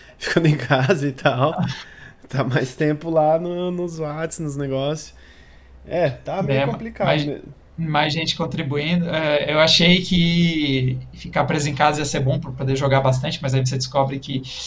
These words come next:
Speaker 2: é, as coisas só são boas quando você tá fazendo porque você quer e não porque é o que sobrou pra fazer, né?
Speaker 1: Exatamente, é que nem ler aquele livrinho obrigado da escola. Às vezes o livrinho é legal, mas você não vai achar legal, porque o professor mandou.
Speaker 2: Sim, sim,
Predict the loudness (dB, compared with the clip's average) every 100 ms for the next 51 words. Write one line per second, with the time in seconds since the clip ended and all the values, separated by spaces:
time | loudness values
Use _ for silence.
0 | -12 -16 -12 -2 2 2 2 0 0 2
1 | 2 4 4 4 4 2 2 0 0 -8
2 | -6 -4 -4 -4 -2 -2 -2 -4 -8 -10
3 | -8 -8 0 4 6 4 2 -4 -2 -2
4 | 0 0 2 2 2 -2 -2 0 2 2
5 | 0 -2 -6 -8 -10 -6 -2 -2 -2 -4
6 | -8 -6 -6 -2 -2 -2 -2 -4 -2 -4
7 | -2 -2 -2 -2 -2 0 0 -2 -4 -4
8 | -6 -4 -2 -4 -10 -20 -16 -12 -10 -8
9 | -8 -6 -4 -2 -2 0 2 2 0 -6
10 | -6 -6 -4 -4 -6 -6 -4 -6 -6 -14
11 | -12 -14 -10 -8 -6 -6 -10 -14 _ -20
12 | -20 -20 -20 -20 -10 -6 -2 2 2 4
13 | 4 4